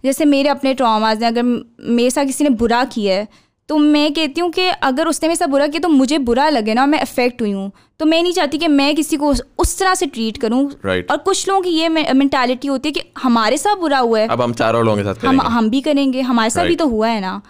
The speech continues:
Speaker 1: तो I feel like हर किसी की अपनी,
Speaker 2: Someone has
Speaker 1: अपनी,
Speaker 2: to break that
Speaker 1: हाँ,
Speaker 2: chain,
Speaker 1: हाँ।
Speaker 2: essentially।
Speaker 1: तो
Speaker 2: एक
Speaker 1: अपना अपना होता है सबका।
Speaker 2: Right। एक अगर मैं counter, uh, वो दूँ, अ, what a lot of people would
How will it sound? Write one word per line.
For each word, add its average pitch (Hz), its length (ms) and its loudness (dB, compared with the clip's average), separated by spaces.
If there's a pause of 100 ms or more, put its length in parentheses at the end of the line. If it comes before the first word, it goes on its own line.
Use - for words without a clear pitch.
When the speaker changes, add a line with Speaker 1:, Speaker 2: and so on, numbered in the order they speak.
(360)
Speaker 1:
तो 349 60 -2
I 381 100 0
feel 392 320 0
like 403 220 -2
हर 339 200 -2
किसी 339 340 -4
की 349 140 -2
अपनी, 302 340 -2
Speaker 2:
Someone 294 220 0
has - 20 0
Speaker 1:
अपनी, 156 100 -2
Speaker 2:
to 147 80 -2
break 127 160 0
that - 140 0
Speaker 1:
हाँ, 269 80 0
Speaker 2:
chain, 110 180 -2
Speaker 1:
हाँ। 104 80 -2
Speaker 2:
essentially। 226 400 0 (680)
Speaker 1:
तो - 60 -10
Speaker 2:
एक - 60 -4
Speaker 1:
अपना 370 280 -2
अपना 262 260 0
होता 190 260 -2
है 190 60 -4
सबका। - 320 -10
Speaker 2:
Right। - 240 -4
एक 202 120 0
अगर 208 120 0
मैं 196 140 -4
counter, 131 480 -2
uh, 104 280 2
वो 107 220 -2
दूँ, 107 260 -2
अ, - 180 -4
what 107 200 -2
a 110 120 0
lot 113 140 0
of 117 100 -14
people 101 260 -8
would 90 160 -10